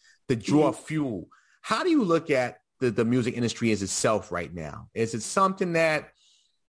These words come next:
Speaker 1: as somebody like yourself who's really, you know, still getting a, her sea legs in, you look at the industry and, and you feel good, or certain things that you would change about the current setup of the entertainment business, especially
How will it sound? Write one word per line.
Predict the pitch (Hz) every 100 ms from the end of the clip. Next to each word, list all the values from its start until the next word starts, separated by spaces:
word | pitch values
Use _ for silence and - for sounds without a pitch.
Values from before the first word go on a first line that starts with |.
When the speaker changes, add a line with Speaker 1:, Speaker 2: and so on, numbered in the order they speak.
| _ _ 143
Speaker 1:
as | 143 143
somebody | - 175 160 156 151
like | 143 143
yourself | 143 - 147 147 139
who's | 139 131 120
really, | 147 139
you | 131 -
know, | 147 110
still | - - 156
getting | 131 147 135
a, | 127 120 -
her | 120
sea | - 165 151
legs | 143 139 127 139
in, | 131 127 123 - - _ _
you | 135 123
look | 143 151
at | 139
the | 127
industry | 127 131 131 135
and, | 123
and | 117 120
you | 107
feel | - 107
good, | 101 170 190 -
or | 139 131
certain | 123 - 262 202
things | 170 170 151
that | 135 143
you |
would | 123 104
change | - 139 127 113 95 95 - _ _
about | 120 120 113
the | -
current | - - 139 123 107
setup | - 110 104 104
of | 95
the | -
entertainment | 95 - - 92 90 85
business, | 90 87
especially | - - 101 - 95 92